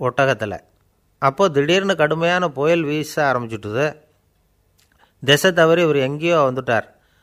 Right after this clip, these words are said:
கூட வந்தவங்களையும் காணல, எங்க போனாங்களோ தெரியல. இவர் ரொம்ப பயந்து போய், அஹ், அங்கே எங்கேயுமா அலைஞ்சு திரியிறார். வழியே தெரியல, பசி கடுமையாயிட்டுது.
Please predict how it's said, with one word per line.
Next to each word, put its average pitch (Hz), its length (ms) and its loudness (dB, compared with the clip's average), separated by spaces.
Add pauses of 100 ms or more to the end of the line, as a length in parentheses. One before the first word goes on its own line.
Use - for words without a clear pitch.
(300)
கூட 190 240 4
வந்தவங்களையும் 147 520 4
காணல, 120 320 2 (480)
எங்க 147 220 -2
போனாங்களோ 147 420 0
தெரியல. 113 480 -4 (1500)
இவர் 156 140 2
ரொம்ப 147 340 2
பயந்து 165 420 2
போய், 160 500 -2 (600)
அஹ், 160 200 -4
அங்கே 156 340 0
எங்கேயுமா 160 320 -2
அலைஞ்சு 139 280 0
திரியிறார். 123 500 0 (320)
வழியே 156 380 -2
தெரியல, 139 480 -2 (880)
பசி 135 260 -4
கடுமையாயிட்டுது. 131 760 -2